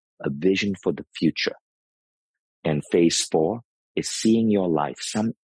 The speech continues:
aspect of your life, three years ahead, and making that really viscerally real in your imagination. Phase five is commanding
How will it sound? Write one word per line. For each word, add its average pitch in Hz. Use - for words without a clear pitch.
aspect 98
of 80
your 80
life, 78
three 101
years 92
ahead, 71
and 78
making 95
that 80
really 110
viscerally 87
real 78
in 78
your 73
imagination. 69
Phase 95
five 101
is 90
commanding 107